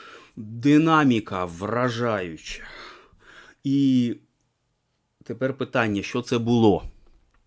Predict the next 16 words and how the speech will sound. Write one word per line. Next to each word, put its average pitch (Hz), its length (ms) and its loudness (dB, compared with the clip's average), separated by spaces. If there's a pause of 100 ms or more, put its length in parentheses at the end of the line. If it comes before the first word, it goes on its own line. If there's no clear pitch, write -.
(1300)
Я 104 160 -12
не 135 100 -2
знаю. 156 320 -4 (840)
Але 135 420 2 (120)
я 180 180 -2
припускаю, 104 680 -8
що - 220 -14
це 190 280 -4
був 143 360 -4
такий 135 400 -4
сценарій 120 960 -4 (200)
такої 110 680 -2 (100)
нетипової 98 1120 2 (160)
пневмонії. 90 920 -2 (1400)
Е, 117 40 -6 (1200)
порада, 92 640 -4